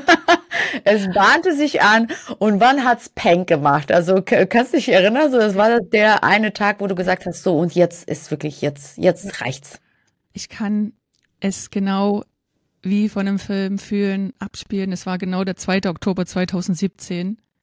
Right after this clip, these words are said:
Speaker 1: Ach krass, okay.
Speaker 2: Da bin ich nach sechs Monaten, nach einer sechsmonatigen Auszeit, ich wollte, bevor mein Kind in die Schule kommt, noch mal raus.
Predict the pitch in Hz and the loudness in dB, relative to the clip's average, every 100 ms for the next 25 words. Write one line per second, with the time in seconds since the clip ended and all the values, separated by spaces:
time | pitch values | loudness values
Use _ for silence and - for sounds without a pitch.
0 | _ - 160 - 190 185 190 - 196 208 | _ -8 -6 0 2 2 0 2 4 4
1 | 254 _ 196 190 202 226 196 196 - 196 | 0 _ -10 -6 -4 -4 -6 -8 -10 -14
2 | - 202 196 196 175 190 180 185 190 180 | -10 -8 -8 -8 -10 -10 -10 -10 -8 -8
3 | 202 - 196 202 196 208 196 202 180 220 | -8 -6 -6 -4 -4 -6 -8 -8 -6 -6
4 | - - 269 247 247 - - 202 196 196 | -8 -8 -4 -4 -4 -10 -12 -6 -6 -4
5 | 190 - 185 185 185 202 202 196 185 185 | -8 -6 -4 -4 -4 -4 -6 -6 -6 -6
6 | 185 180 185 214 220 - 196 196 196 185 | -6 -8 -6 -6 -6 -4 -4 -2 -2 -4
7 | 185 180 175 175 202 - | -4 -6 -6 -8 -8 -12